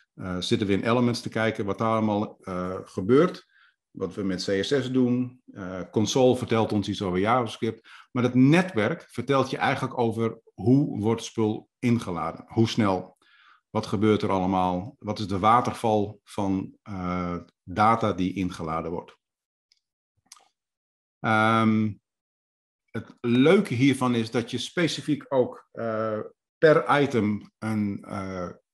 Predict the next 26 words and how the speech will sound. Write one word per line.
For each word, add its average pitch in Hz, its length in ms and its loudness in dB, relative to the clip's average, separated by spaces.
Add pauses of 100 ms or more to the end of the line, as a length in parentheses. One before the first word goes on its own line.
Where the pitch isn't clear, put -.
(400)
cache - 460 0
kunt 101 340 0
legen. 98 520 -2
Dus 104 120 -8
je 104 100 -10
kunt 110 220 0
ook - 140 -2
specifieke 151 600 -2
elementen 117 680 2 (360)
die 110 140 -2
je 113 100 2
optimaliseert 104 1000 -2
en 98 260 -10
test, - 460 -2
kun 107 140 -2
je, 92 560 -4
eh, 90 440 -10 (640)
uit - 280 -6
je 95 220 -2
browser 110 360 2
cache - 260 -4
gooien 90 240 -4
en 90 60 0
opnieuw 127 260 2
testen. 156 500 -4 (400)
Ehm, 90 720 -2